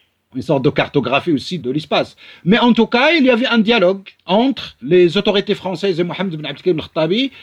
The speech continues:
euh, jusqu'à un certain moment donné, jusqu'à carrément la conférence d'Oujda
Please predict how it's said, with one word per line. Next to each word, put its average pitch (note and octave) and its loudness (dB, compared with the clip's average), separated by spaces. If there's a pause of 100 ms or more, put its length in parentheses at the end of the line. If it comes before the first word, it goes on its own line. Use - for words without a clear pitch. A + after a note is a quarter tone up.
(180)
euh, C#3+ -2
jusqu'à G3 2
un F#3+ 0
certain A3+ 0
moment F#3+ -2
donné, F3 2 (480)
jusqu'à F3+ 0
carrément E3 0
la E3+ 2
conférence B2 -12
d'Oujda F#3 -4